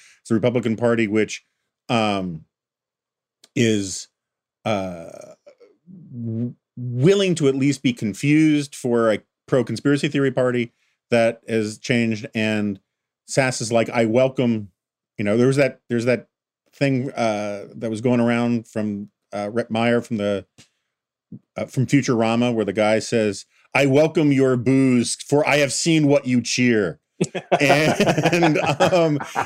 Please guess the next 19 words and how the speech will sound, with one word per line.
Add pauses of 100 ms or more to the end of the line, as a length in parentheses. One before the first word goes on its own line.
(200)
that's
basically
the
tone
of
it. (160)
And
it's
fantastic. (760)
And,
um, (720)
uh, (120)
and,
and
Sasse,
if
he
is
sincere